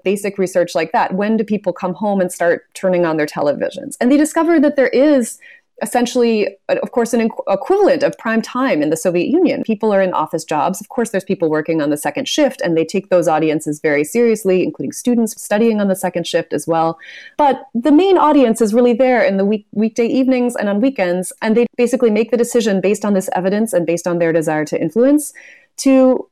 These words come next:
go ahead and, and have mostly entertaining content in those prime time hours. And I realize this not just from looking at the schedules, but also from seeing the complaints of people who were working in the propaganda desk within Central Television, that none of their shows were getting on during <laughs> prime time,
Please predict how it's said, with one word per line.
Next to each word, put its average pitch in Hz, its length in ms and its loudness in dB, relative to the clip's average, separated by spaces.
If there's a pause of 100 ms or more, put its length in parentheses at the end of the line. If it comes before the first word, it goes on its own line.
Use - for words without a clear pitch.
go 254 220 4
ahead 247 340 2
and, 220 400 0
and 208 180 0
have 226 220 0
mostly 233 480 0
entertaining 226 420 -2
content 254 440 -4
in 185 180 -2
those 180 220 2
prime 170 260 -6
time 180 280 -6
hours. 254 460 -2 (640)
And 214 100 -6
I 226 80 -4
realize 285 380 2
this 220 200 -2
not 220 220 0
just 254 160 0
from 247 140 2
looking 233 260 2
at 190 80 -2
the 175 80 2
schedules, 208 500 0 (320)
but 226 120 0
also 226 260 0
from 220 160 0
seeing 220 260 2
the 208 80 -8
complaints 226 640 0
of 196 200 -6
people 233 260 0
who 202 120 0
were 196 120 2
working 185 500 -2
in 175 200 0
the 160 320 -2
propaganda 190 580 0
desk 143 320 -4
within 165 240 0
Central 160 280 -2
Television, 143 580 -2
that - 180 0
none 208 240 2
of 214 120 0
their 180 180 2
shows 175 320 0
were 185 100 2
getting 196 280 0
on 277 180 2
during 196 260 -2
<laughs> - 80 -10
prime 226 220 -2
time, 175 320 0